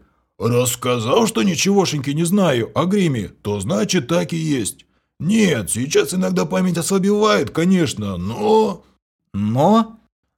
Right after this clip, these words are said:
Speaker 1: «Но однажды, много лет тому назад, когда я еще ого-го какой был, и все девки мои были,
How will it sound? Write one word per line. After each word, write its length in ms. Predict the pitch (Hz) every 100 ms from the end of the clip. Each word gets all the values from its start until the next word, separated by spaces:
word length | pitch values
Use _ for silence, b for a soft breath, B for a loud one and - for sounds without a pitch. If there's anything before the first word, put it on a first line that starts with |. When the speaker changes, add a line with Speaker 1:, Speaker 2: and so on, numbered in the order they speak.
| _
Speaker 1:
«Но 380 | 113 123 123 120
однажды, 720 | 120 220 220 170 123 117 104
много 540 | - 139 202 220 151 165
лет 320 | 151 160 120
тому 240 | 127 117
назад, 540 | 107 110 135 196 139 -
когда 340 | - 104 107
я 160 | 123 131
еще 300 | 131 120 165
ого-го 760 | - 120 135 117 104 123 151
какой 360 | 226 185 185 170
был, 440 | 156 170 120 101 -
и 240 | 151 220
все 280 | 170 190 165
девки 500 | 107 143 214 156 180
мои 320 | 170 170 156
были, 540 | 131 170 151 110 90